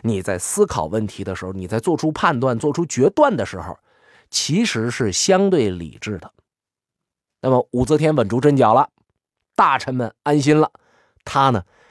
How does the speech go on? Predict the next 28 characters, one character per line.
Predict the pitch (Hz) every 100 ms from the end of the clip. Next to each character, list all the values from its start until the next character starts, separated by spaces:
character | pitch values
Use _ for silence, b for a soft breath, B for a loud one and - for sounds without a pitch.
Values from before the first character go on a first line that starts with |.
| b b
七 | - - - 240 226
天 | - 170 151
之 | 139
内 | 135 - b b b
调 | - 165 104
集 | 90 101
了 | 101 82
三 | - 160 147
十 | 131 101
万 | 95 92 78
大 | 110 85
军 | 82 90 87
投 | - 76 90
入 | 98 76
战 | - 78
场， | - - _ _ _ _ _ _ _ _ _
而 | - 156
且 | - 101
这 | -
三 | - - 170 151
十 | 131
万 | 123
大 | 120 110
军 | 104 170 165
不 | -
是 | 82
问 | 76
题， | -